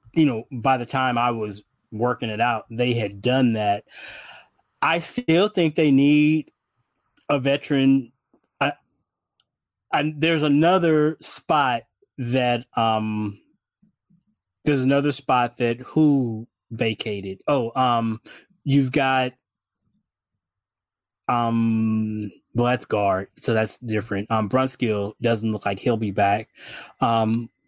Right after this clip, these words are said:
but yeah, there's a, there's another offensive tackle spot that I slotted in, had him, has slotted in as another veteran minimum guy. But the guys that are out there in that space, like Billy Turner and,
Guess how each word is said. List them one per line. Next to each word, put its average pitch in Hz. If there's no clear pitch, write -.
but 202
yeah, 202
there's 160
a, 143
there's 151
another 147
offensive 147
tackle 151
spot 117
that 113
I 113
slotted 117
in, 117
had 123
him, 143
has 131
slotted 131
in 120
as 117
another 123
veteran 117
minimum 123
guy. 110
But 107
the 135
guys 220
that 139
are 120
out 139
there 127
in 110
that 123
space, 110
like 107
Billy 120
Turner 113
and, 98